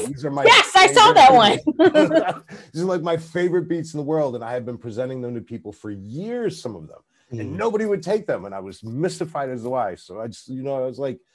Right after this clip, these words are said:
Speaker 2: "I'm just gonna put it out there and, and see." And a couple people sent back, like, little things they did to 'em. So that's always fun too. Like, these instrumental projects kind of live in their own space where people will grab them and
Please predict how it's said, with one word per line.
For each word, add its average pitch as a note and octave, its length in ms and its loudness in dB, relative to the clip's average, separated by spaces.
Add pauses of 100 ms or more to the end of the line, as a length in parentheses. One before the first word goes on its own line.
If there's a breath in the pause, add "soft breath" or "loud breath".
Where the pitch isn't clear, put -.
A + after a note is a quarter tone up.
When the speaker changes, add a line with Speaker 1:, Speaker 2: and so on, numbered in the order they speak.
(960)
Speaker 2:
"I'm C3 160 -10
just B2 140 -16
gonna C#3 120 -8
put B2+ 180 -8
it A#2+ 100 -6
out A#2 200 -6
there G#2+ 120 -8
and, G2 300 -16
and G2+ 160 -18
see." A#2+ 240 -10
And A#2+ 180 -12
a G#2 180 -16
couple C#3 260 -10
people B2 320 -10
sent A2+ 260 -14
back, A2 240 -10
like, F#2+ 220 -14
little G2+ 220 -10
things A#2+ 260 -12
they A2+ 80 -8
did G#2+ 240 -12
to A#2 200 -14
'em. A2 100 -14
So - 160 -14
that's C#3 160 -10
always B2 200 -8
fun G2+ 240 -14
too. E2 220 -18
Like, D#2+ 240 -12
these F#2 140 -20
instrumental G#2 440 -16
projects F2+ 460 -16
kind G2+ 200 -18
of F2+ 60 -16
live F#2 240 -14
in F#2 60 -16
their F#2+ 140 -16
own F2+ 120 -18
space F#2 500 -18
where E2+ 100 -18
people F#2 320 -18
will F2 120 -14
grab E2+ 360 -14
them E2+ 260 -18
and D#2+ 180 -16